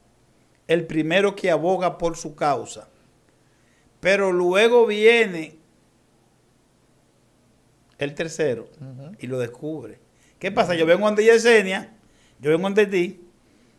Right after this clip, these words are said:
Speaker 1: y bueno, Yesenia, mira, tengo para decirte que yo, eh, fulano de tal, esto y esto y esto, pero no está aquí.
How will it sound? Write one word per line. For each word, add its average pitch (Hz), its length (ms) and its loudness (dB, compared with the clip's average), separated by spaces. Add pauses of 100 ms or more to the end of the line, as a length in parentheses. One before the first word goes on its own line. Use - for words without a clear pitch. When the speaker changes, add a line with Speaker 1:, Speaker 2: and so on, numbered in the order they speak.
(280)
Speaker 1:
y 139 80 -14
bueno, 196 280 2
Yesenia, 160 340 -6
mira, 147 280 -4
tengo 202 240 -8
para 190 200 -6
decirte 180 580 -6
que 139 140 -12
yo, 220 520 2 (400)
eh, 143 200 -4
fulano 240 540 0
de 233 80 2
tal, 233 640 0 (380)
esto 247 360 2
y 220 140 -2
esto 233 240 0
y 214 60 -4
esto, 196 160 -8
pero 202 160 0
no 156 80 -6
está 151 120 0
aquí. 311 380 -4